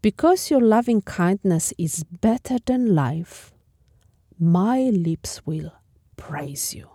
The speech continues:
God's loving kindness in our daily life teaches and inspires us to prioritize Him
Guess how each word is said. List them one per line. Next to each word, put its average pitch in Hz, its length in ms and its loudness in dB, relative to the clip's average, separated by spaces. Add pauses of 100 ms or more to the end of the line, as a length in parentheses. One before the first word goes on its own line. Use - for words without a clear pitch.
(1900)
God's - 260 6
loving 269 260 4
kindness 220 680 0
in 214 180 2
our 226 180 2
daily 226 380 6
life 220 340 2 (480)
teaches 285 680 2 (520)
and 226 240 6
inspires 240 800 2 (100)
us - 400 -2 (560)
to 240 140 4
prioritize 214 1600 2
Him 196 460 2